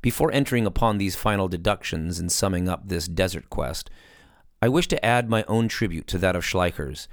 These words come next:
regarding our mutual friend Edgerton, the scientist. He certainly is the loneliest, most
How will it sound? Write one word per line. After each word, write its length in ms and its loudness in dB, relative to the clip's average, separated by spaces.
regarding 460 2
our 120 2
mutual 380 0
friend 460 -2
Edgerton, 560 -6
the 80 -6
scientist. 680 -4
He 240 0
certainly 460 2
is 260 4
the 80 -2
loneliest, 720 0
most 260 2